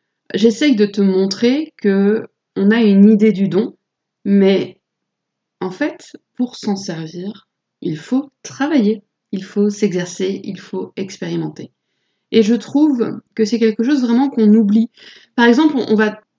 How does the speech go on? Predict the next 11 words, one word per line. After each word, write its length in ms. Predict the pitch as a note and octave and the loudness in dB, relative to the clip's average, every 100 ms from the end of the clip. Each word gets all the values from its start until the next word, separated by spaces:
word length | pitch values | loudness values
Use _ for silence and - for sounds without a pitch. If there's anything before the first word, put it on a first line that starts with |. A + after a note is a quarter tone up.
| _ _ | _ _
on 180 | A1+ C#2 | -6 0
va 120 | G#3 | 2
rester 240 | A3 A3+ D4+ | 2 2 2
dans 60 | |
la 100 | B3+ | 4
musique, 500 | A3 G#3 A#3 C#4 - C4 | 4 4 2 0 -4 -2
on 120 | G#3+ | -2
pense 360 | G3+ B3+ B3+ - | 0 -2 -4 -4
toujours 440 | - B3 C4 C#4 - | -2 2 4 2 2
à 120 | G#3 | 4
Mozart 680 | G#3 A3+ G#3+ G#3+ B3 G#3 | 6 6 4 0 -2 -8